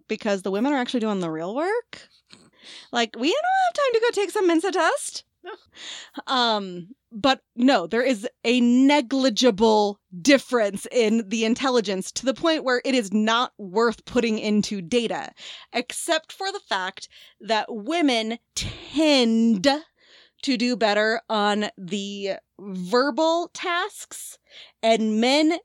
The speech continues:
Speaker 1: tend to do better on spatial tasks, which is influenced by culture and experiences. Because remember, from a young age, girls are told that they're supposed to be good at writing and talking,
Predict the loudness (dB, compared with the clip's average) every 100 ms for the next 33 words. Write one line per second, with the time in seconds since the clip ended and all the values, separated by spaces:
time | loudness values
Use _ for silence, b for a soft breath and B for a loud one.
0 | _ -20 -4 2 6 8 8 8 6 0
1 | -4 -6 -2 0 0 0 0 -2 -2 -2
2 | -2 -6 -4 -2 0 0 -2 -4 -8 -10
3 | -10 -14 -12 -10 -12 B B B B -4
4 | -2 0 -2 -2 -4 0 0 0 0 0
5 | 0 0 -2 -2 -4 -6 -4 -2 -2 -2
6 | -4 _ _ -6 -4 -4 -6 -10 -8 -4
7 | 0 0 0 -2 -4 -6 -4 0 0 0
8 | -2 -4 -4 -2 0 0 0 0 2 0
9 | 0 -4 B B _ -6 0 2 0 0
10 | -4 -4 -2 -2 -2 -6 -4 -6 -4 -6
11 | -4 -6 -2 -2 0 -2 -4 -4 -2 -2
12 | -2 -4 -6 -8 -6 -6 -4 -4